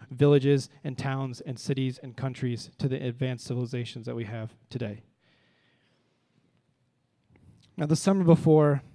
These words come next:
my seventh grade year, our family moved into this really cool house in Tremont. And, uh, an older gentleman owned the house previously, before my parents bought it, and he left a few things behind.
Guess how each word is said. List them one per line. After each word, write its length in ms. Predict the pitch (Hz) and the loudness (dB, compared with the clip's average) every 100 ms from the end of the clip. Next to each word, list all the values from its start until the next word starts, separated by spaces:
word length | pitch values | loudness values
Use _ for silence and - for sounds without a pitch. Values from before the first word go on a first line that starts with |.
| - | -8
my 260 | 151 139 127 | -2 0 0
seventh 420 | - 151 139 - | -2 -2 -2 -2
grade 220 | 143 135 | -2 0
year, 300 | 139 139 131 - | 0 0 -2 -4
our 240 | 113 120 - - | -6 -6 -8 -14
family 600 | - 165 147 127 139 156 _ - _ - | -4 -2 0 0 -2 -6 _ -20 _ 0
moved 260 | 143 139 | 2 4
into 200 | 135 139 | 0 -2
this 200 | 123 - | -4 -6
really 380 | 117 180 196 170 | -6 -2 0 -2
cool 320 | - 143 139 | -2 -2 -2
house 540 | - 123 117 - - _ _ _ - | -6 -8 -10 -12 -20 _ _ _ -16
in 120 | 117 | -14
Tremont. 440 | - 113 107 113 - _ _ _ _ _ _ - | -12 -12 -12 -16 -18 _ _ _ _ _ _ -12
And, 540 | 127 131 123 120 117 _ _ _ _ _ _ _ _ _ _ | -8 -6 -8 -10 -16 _ _ _ _ _ _ _ _ _ _
uh, 220 | - - - _ _ - | -18 -18 -20 _ _ -6
an 100 | 156 | 2
older 180 | 175 165 | 4 4
gentleman 420 | 165 160 156 143 | 2 2 0 -2
owned 300 | 135 151 139 | -2 -2 -4
the 80 | 131 | -4
house 300 | 139 131 - | -4 -4 -6
previously, 680 | - 196 175 165 151 160 - _ _ - - _ _ _ _ _ _ _ _ - | -2 0 0 -2 -4 -6 -6 _ _ -20 -20 _ _ _ _ _ _ _ _ -16
before 240 | - 151 | -14 -10
my 100 | 143 | -10
parents 340 | 123 139 127 120 | -8 -8 -8 -4
bought 240 | 123 135 | -2 0
it, 100 | 147 - | -2 -4
and 120 | 139 | -2
he 80 | 190 | 2
left 240 | 208 202 | 2 2
a 40 | 139 | -4
few 180 | 139 123 | -6 -8
things 360 | 131 117 110 | -8 -12 -12
behind. 340 | - 110 104 | -14 -14 -16